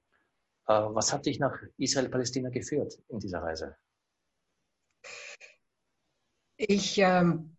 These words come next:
Speaker 2: bin schon, äh, seit fünfzehn Jahren, äh, regelmäßig in Israel, Palästina unterwegs, weil, ähm, es für mich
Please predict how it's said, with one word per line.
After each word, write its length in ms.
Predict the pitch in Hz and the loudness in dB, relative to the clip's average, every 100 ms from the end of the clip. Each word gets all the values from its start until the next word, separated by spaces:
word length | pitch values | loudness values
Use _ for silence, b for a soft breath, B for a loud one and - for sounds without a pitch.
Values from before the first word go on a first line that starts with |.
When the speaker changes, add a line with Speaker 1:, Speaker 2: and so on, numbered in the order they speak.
| - | 0
Speaker 2:
bin 240 | 185 185 | 2 2
schon, 500 | - 180 175 170 160 | 2 4 6 6 4
äh, 300 | 151 143 143 | 4 2 2
seit 380 | - - 160 160 - | 2 6 6 6 4
fünfzehn 400 | 226 226 - 196 | 4 6 2 4
Jahren, 800 | 170 170 175 208 226 233 220 208 | 6 6 6 4 4 2 2 2
äh, 220 | - 160 | 2 4
regelmäßig 920 | 175 196 208 220 208 214 - 240 240 | 6 6 6 4 4 4 2 0 -2
in 380 | 247 208 214 208 | -2 0 0 0
Israel, 480 | - 202 202 214 214 | -2 -2 0 0 0
Palästina 760 | 208 202 214 - 208 214 214 226 | 2 0 0 -2 -2 -2 0 0
unterwegs, 1000 | 214 208 208 202 220 254 - - - _ | -2 -2 -2 2 2 0 0 2 2 _
weil, 760 | 175 170 165 175 180 196 202 196 | -8 -4 4 6 6 4 2 2
ähm, 440 | 170 170 170 170 | 4 4 4 2
es 220 | - 175 - | 2 0 0
für 180 | - | 0
mich 560 | 180 185 226 226 - - | 2 2 0 -2 -10 -14